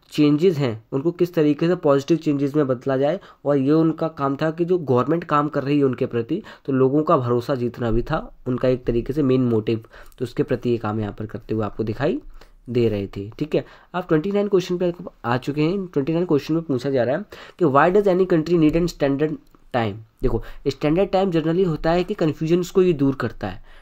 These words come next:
अब कोई बड़ी कंट्री है, ठीक है, उसके लिए तो बहुत ही ज़्यादा इंपॉर्टेंट हो जाता है, क्योंकि आपके डिफरेंट डिफरेंट टाइम जोन्स हैं, डिफरेंट डिफरेंट आपकी सिटीज़ हैं, उनमें किस तरीके का टाइम है, किस तरीके से आप करेंगे चेकआउट, ठीक है, उसके लिए भी इंपॉर्टेंट है। अगर इंडिया की टर्म्स में बात की जाए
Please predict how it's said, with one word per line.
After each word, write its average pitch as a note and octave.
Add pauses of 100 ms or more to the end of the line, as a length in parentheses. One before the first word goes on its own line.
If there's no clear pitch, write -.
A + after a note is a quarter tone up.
(260)
अब F#3
कोई F3+
बड़ी D3
कंट्री D#3
है, C#3+ (160)
ठीक C#3+
है, F3+ (180)
उसके C#3+
लिए E3
तो E3+
बहुत B2
ही D3+
ज़्यादा D3+
इंपॉर्टेंट A#2+
हो A2+
जाता G#2
है, G#2+
क्योंकि C#3
आपके D#3+
डिफरेंट D3
डिफरेंट D3
टाइम C#3+
जोन्स C3+
हैं, C3+
डिफरेंट C#3
डिफरेंट C#3
आपकी C3
सिटीज़ C3
हैं, B2+ (260)
उनमें C#3+
किस C#3+
तरीके C3+
का C3+
टाइम C3
है, B2+
किस C#3+
तरीके C3+
से C#3
आप - (500)
करेंगे C3
चेकआउट, A#2 (440)
ठीक D3+
है, F3 (420)
उसके C#3+
लिए D#3+
भी E3+
इंपॉर्टेंट D3
है। D3+
अगर E3
इंडिया C3+
की F3
टर्म्स E3
में E3+
बात D3+
की D#3
जाए C3+